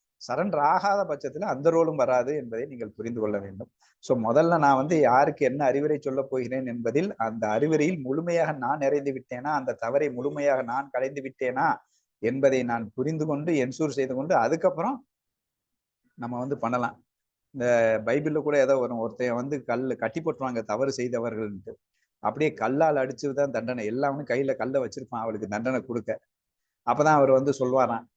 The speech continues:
"இங்க எவனும் பா-, எவன் ஒருவன் எந்த பாவத்தையும் செய்யவில்லையோ அவனுக்கு மட்டுமே தகுதி இருக்கு கல்லை கொண்டு அவளை அடிக்க" அப்படின்னு சொன்ன உடனே எவனுமே அங்க இல்ல. அப்ப என்ன அர்த்தம்? கல்லை கொண்டு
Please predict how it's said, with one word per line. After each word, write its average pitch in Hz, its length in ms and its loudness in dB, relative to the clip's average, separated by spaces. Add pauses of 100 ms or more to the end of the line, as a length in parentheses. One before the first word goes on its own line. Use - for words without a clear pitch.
(240)
"இங்க 127 240 -4
எவனும் 156 680 0
பா-, 127 320 0
எவன் 147 320 0
ஒருவன் 165 400 -2
எந்த 160 460 -2
பாவத்தையும் 170 580 -2
செய்யவில்லையோ 151 560 -2
அவனுக்கு 165 420 -4
மட்டுமே 180 320 -4
தகுதி 151 300 -2
இருக்கு 147 260 -2
கல்லை 143 320 -2
கொண்டு 143 240 -6
அவளை 127 240 0
அடிக்க" 120 380 -8 (760)
அப்படின்னு 123 220 -4
சொன்ன 135 280 0
உடனே 127 220 0
எவனுமே 139 320 2
அங்க 123 140 0
இல்ல. 113 200 -2 (1120)
அப்ப 135 220 2
என்ன 147 160 2
அர்த்தம்? 151 640 0 (520)
கல்லை 135 380 0
கொண்டு 156 360 -2